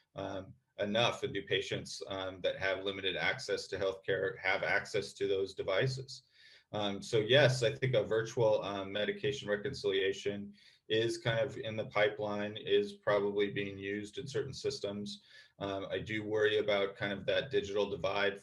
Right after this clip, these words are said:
uh, for patients that, um, have, uh, lower access to health, healthcare in general. Um, but, uh, I think, yes, we are seeing this, um, being very much accelerated, um,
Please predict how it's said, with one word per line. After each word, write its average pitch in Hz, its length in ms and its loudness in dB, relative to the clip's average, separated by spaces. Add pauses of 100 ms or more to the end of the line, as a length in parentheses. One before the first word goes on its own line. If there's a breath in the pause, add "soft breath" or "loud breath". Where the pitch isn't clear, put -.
(140)
uh, 98 220 -2
for - 160 -10
patients 101 600 -2
that, 98 280 0
um, 95 340 -8
have, 98 480 -4
uh, 98 260 -4 (460 soft breath)
lower 104 280 4
access 98 400 0
to 95 120 -6
health, 95 280 -2 (280)
healthcare 98 520 0
in 92 60 -10
general. 101 500 -2 (400 loud breath)
Um, 98 500 -4
but, 98 240 0
uh, 98 240 4 (100)
I 92 60 2
think, - 260 -2 (120)
yes, 104 340 2
we 104 80 2
are 101 100 6
seeing 104 360 -4
this, 98 280 -4
um, 95 300 -6 (120)
being 104 340 -4
very 104 220 4
much - 220 -4
accelerated, 98 840 0 (420 loud breath)
um, 95 540 -6